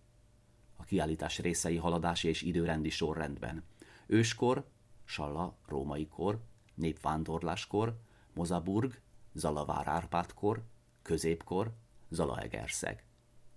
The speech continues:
A főlépcsőtől jobbra indulva jobb oldalon kapott helyet a játéktár, látványtár,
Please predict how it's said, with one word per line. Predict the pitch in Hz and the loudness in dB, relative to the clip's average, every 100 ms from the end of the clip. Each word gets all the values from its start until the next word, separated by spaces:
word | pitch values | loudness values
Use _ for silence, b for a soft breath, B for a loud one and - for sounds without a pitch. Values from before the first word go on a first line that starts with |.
| - - _ b b b b _ _ - | -20 -20 _ b b b b _ _ -10
A | 123 | -4
főlépcsőtől | 170 185 139 127 113 113 | 0 2 2 0 4 6
jobbra | 131 113 101 | 8 8 8
indulva | 95 90 87 85 85 92 98 | 8 6 6 4 4 2 6
jobb | 101 90 | 6 6
oldalon | 85 78 76 78 | 4 4 0 -4
kapott | 87 82 71 | -4 -4 -2
helyet | 95 85 85 | 0 2 4
a | |
játéktár, | 90 78 78 76 - - 67 | 4 4 0 -4 -4 -4 -4
látványtár, | 80 73 - 67 55 55 69 78 | -2 -4 -6 -6 -6 -4 -4 -4